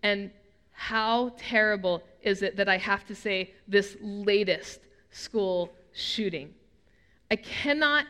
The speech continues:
handle one more post on social media about everyone's thoughts and prayers.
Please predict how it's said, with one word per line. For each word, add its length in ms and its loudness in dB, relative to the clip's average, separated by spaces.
handle 760 0
one 460 2
more 240 2
post 560 -2
on 160 0
social 500 2
media 580 2
about 300 2
everyone's 680 2
thoughts 480 -2
and 180 -4
prayers. 500 2